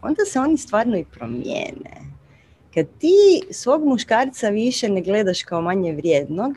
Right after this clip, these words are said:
ti njemu daješ dozvolu da on sebe vidi, mm, da je više vrijedan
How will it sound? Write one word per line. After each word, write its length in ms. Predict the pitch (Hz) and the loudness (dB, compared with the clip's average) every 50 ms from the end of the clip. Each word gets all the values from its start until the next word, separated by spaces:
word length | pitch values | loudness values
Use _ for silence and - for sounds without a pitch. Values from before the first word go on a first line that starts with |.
| - - | -8 -6
ti 80 | - 247 | -2 -2
njemu 280 | 262 277 302 311 277 | 0 2 2 2 2
daješ 400 | 220 185 202 226 277 311 277 220 | 2 0 0 0 2 2 0 0
dozvolu 920 | 180 175 208 233 269 262 220 180 160 175 180 185 175 165 190 220 269 302 294 | -2 -2 0 2 2 2 2 0 -2 -2 -2 -2 -2 -2 -2 0 0 -2 -2
da 240 | 214 180 175 - - | -2 -2 -4 -4 -4
on 240 | - - 269 294 285 | -4 -2 0 0 -2
sebe 380 | - - 339 370 339 240 208 180 | -2 -2 0 0 0 0 0 -2
vidi, 640 | 165 175 180 170 165 156 156 - 160 156 147 - - - _ _ - | 0 0 0 0 0 -2 -4 -8 -8 -6 -6 -8 -10 -14 _ _ -20
mm, 260 | 156 147 151 151 147 - _ _ _ _ _ _ | -20 -18 -18 -18 -20 -20 _ _ _ _ _ _
da 80 | - 180 | -4 -2
je 120 | 175 180 | -2 0
više 320 | 185 240 302 - - 190 160 | 0 0 0 0 0 -4 -4
vrijedan 640 | 143 - - - - - - - 131 175 226 269 | -4 -4 -6 -6 -8 -6 -4 -4 -4 -2 -2 -4